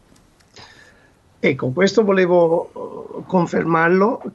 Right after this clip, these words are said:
che è un grande aiuto per me. E poi, cioè, sento una certa,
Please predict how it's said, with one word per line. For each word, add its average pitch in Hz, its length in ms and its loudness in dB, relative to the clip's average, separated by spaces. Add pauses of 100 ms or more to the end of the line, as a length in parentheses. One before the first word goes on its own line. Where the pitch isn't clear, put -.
che 143 760 -2
è 151 40 -4
un 143 180 -2
grande 139 320 0
aiuto 127 400 -4
per 131 180 -6
me. 135 340 -2 (320)
E 139 420 0
poi, 156 480 2 (540)
cioè, 143 280 0
sento 180 840 2 (100)
una 156 240 -2
certa, 151 760 -2